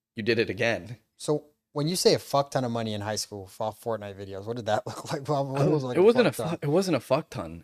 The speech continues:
Speaker 1: It, like, it was just more than my teachers. And
Speaker 2: Which is, that's a lot still,
Speaker 1: yeah,
Speaker 2: right?
Speaker 1: and the only reason why I know it was more than my teachers is 'cause, like,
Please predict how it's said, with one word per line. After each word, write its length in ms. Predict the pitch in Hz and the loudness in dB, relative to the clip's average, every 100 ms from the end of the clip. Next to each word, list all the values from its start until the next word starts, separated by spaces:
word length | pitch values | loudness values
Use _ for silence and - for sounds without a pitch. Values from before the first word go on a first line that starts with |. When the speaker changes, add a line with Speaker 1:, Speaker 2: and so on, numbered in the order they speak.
| - | -8
Speaker 1:
It, 120 | 113 | -2
like, 240 | 117 113 - | 2 2 2
it 60 | |
was 160 | 127 131 | 2 2
just 180 | 139 120 | -2 0
more 220 | 117 120 | 2 4
than 120 | 120 | 4
my 100 | 110 | 0
teachers. 480 | 101 113 90 87 - - | 0 -4 -6 -10 -14 -6
And 180 | 113 110 | -2 -2
Speaker 2:
Which 120 | 101 | -2
is, 220 | 123 107 - _ 131 | -4 -6 -12 _ -8
that's 140 | 147 | -2
a 40 | |
lot 320 | 151 104 156 - | 0 0 0 0
still, 120 | 131 | 4
Speaker 1:
yeah, 140 | 123 101 | 4 4
Speaker 2:
right? 140 | 120 | 0
Speaker 1:
and 140 | 143 123 | 0 4
the 100 | 135 | 6
only 160 | 151 | 8
reason 260 | 151 143 113 | 6 4 4
why 280 | 104 113 113 | 6 6 6
I 40 | |
know 340 | 104 107 107 | 4 4 4
it 20 | 104 | 2
was 140 | 104 | -2
more 140 | 104 | -4
than 140 | 98 98 | -4 -4
my 100 | 92 | -6
teachers 420 | - 107 95 95 | -4 -6 -6 -8
is 120 | 98 - | -8 -4
'cause, 220 | 101 101 | -4 0
like, 240 | 92 - | -2 -4